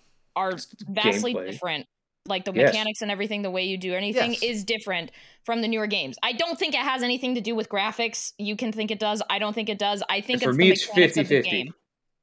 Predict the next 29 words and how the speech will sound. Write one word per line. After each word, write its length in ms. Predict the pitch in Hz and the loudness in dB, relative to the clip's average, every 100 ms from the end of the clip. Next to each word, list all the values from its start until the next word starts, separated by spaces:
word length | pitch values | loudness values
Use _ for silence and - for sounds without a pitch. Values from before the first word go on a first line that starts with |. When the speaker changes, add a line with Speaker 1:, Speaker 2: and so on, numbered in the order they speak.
| _ _ - | _ _ -6
Speaker 1:
It's 80 | - | -4
Speaker 2:
It's 60 | 214 | 0
Speaker 1:
the 40 | 233 | 4
mechanics 300 | 147 254 254 | 4 4 4
of 20 | |
the 100 | 143 | 4
Speaker 2:
fifty 60 | 214 | 4
fifty. 140 | 185 | -2
Speaker 1:
game, 80 | 214 | -2
which 180 | 247 - | -2 0
I 160 | 240 254 | 0 -2
can, 220 | 311 381 | -2 0
Speaker 3:
Mm. 100 | 240 | 0
Speaker 1:
again, 300 | 240 277 208 | 0 -2 -2
I 140 | 175 | -4
can 160 | - 240 | -4 -4
agree 240 | 226 285 | -2 -2
with 140 | 254 190 | -2 -2
that. 160 | 147 | -2
There 160 | 208 220 | 0 -2
are 40 | |
games, 400 | 220 226 226 233 - | 0 -2 -2 -2 -2
old 180 | 233 214 | -4 -2
games, 260 | 208 196 208 | -2 -4 -6
that 80 | |
the 60 | 208 | -6
mechanics 500 | 214 240 233 208 - _ _ _ - | -6 -4 -4 -4 -8 _ _ _ -6
are 120 | 214 196 | -4 0
bad, 440 | 254 240 185 | 0 0 -2